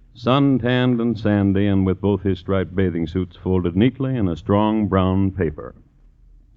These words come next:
He took charge, and he asked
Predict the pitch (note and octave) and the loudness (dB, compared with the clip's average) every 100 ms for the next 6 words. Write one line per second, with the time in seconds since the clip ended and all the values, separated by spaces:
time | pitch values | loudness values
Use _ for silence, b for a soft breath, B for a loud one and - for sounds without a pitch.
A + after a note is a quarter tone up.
0 | - G#2+ G#2+ D3 C3+ A#2 - F#2+ C2+ A#1+ | 0 4 4 2 2 -2 0 0 0 -6
1 | - - - - _ - D2+ F2 D#3+ F#2+ | -20 -20 -20 -20 _ -10 -4 0 2 2
2 | F2 F2+ F#2 - | 0 0 -2 -6